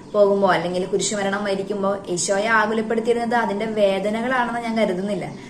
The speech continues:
മറിച്ച് ഈ ശിഷ്യന്മാരോടും ഈ കൂട്ടുകാരോടും ഈ മനുഷ്യന്മാരോടും കൂടെയുള്ള ഈ കൂട്ട്, ദൈവപുത്രന് ആ കൂട്ടും സ്നേഹവും ഒക്കെ വിട്ട് ഇവര് പിരിഞ്ഞു പോവാൻ നേരത്ത് ഈശോ ഒരുപാട് വേദന അനുഭവിച്ചിട്ടുണ്ട്. ഈശോ ശിഷ്യന്മാർക്ക് വേണ്ടി പ്രാർത്ഥിക്കുന്ന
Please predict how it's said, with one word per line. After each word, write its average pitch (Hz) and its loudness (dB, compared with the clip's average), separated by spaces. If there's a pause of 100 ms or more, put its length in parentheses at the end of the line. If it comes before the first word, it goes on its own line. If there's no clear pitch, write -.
(160)
മറിച്ച് 185 -6
ഈ 214 -6
ശിഷ്യന്മാരോടും 247 -2
ഈ 226 -6
കൂട്ടുകാരോടും 240 2
ഈ 247 2
മനുഷ്യന്മാരോടും 226 -2
കൂടെയുള്ള 226 0
ഈ 233 -2
കൂട്ട്, 196 -2 (140)
ദൈവപുത്രന് 208 2
ആ 196 -2
കൂട്ടും 240 -2
സ്നേഹവും 214 -4
ഒക്കെ 220 -2
വിട്ട് 202 0
ഇവര് 233 2
പിരിഞ്ഞു 254 -4
പോവാൻ 220 2
നേരത്ത് 190 -4 (400)
ഈശോ 190 -2
ഒരുപാട് 190 0
വേദന 185 0
അനുഭവിച്ചിട്ടുണ്ട്. 165 -6 (440)
ഈശോ 196 -2
ശിഷ്യന്മാർക്ക് 196 -2
വേണ്ടി 208 -2
പ്രാർത്ഥിക്കുന്ന 196 -2